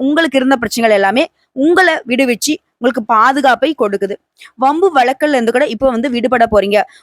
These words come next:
உடல் நிலையில முன்னேற்றம் உண்டு. தைரியமாக செயல்பட்டு உங்களுடைய நிலையை வந்துட்டு உயர்த்திக்க போறீங்க. குறிப்பா குரு பகவானுடைய அருளாசினால செல்வாக்கு அப்படிங்கிறது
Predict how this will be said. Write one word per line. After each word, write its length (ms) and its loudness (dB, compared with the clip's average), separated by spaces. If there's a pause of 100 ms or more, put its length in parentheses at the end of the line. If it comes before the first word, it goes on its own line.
(160)
உடல் 280 2
நிலையில 280 2 (140)
முன்னேற்றம் 560 0
உண்டு. 160 -2 (200)
தைரியமாக 480 2 (100)
செயல்பட்டு 500 0
உங்களுடைய 260 -2
நிலையை 320 0
வந்துட்டு 320 -2
உயர்த்திக்க 380 0
போறீங்க. 260 2 (600)
குறிப்பா 260 2 (100)
குரு 140 0
பகவானுடைய 380 0
அருளாசினால 600 0 (180)
செல்வாக்கு 480 0 (100)
அப்படிங்கிறது 360 -2